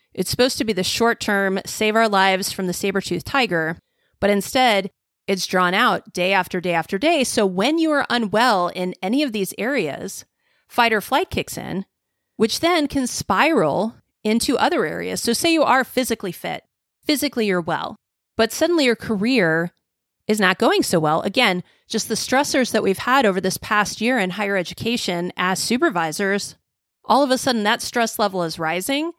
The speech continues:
puts you into fight or flight. So now your beautiful, well-sculpted, healthy body, you don't have time to go for those runs anymore. The cortisol is pumping.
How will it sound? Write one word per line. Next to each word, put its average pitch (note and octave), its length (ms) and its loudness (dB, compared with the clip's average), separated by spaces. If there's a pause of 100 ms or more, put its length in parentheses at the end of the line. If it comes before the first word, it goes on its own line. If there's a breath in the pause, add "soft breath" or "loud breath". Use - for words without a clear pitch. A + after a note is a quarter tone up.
(340)
puts - 240 -2
you D#4 60 0
into D4+ 160 0
fight B3 240 2
or D4 60 0
flight. G#3 400 0 (400)
So - 160 -4
now A#3 160 2
your C4 200 0
beautiful, G3+ 580 -2
well-sculpted, F#3 960 -2 (180)
healthy A#3 480 -2
body, F#3+ 540 2 (520)
you A3 120 4
don't A#3 100 6
have B3+ 160 2
time A3+ 220 0
to G3 40 2
go F#3+ 120 2
for G3 100 -4
those F3+ 200 2
runs F3 280 -2
anymore. B3 440 2 (460)
The F#3+ 80 -4
cortisol A3 600 2
is G#3+ 80 -2
pumping. A3+ 580 -2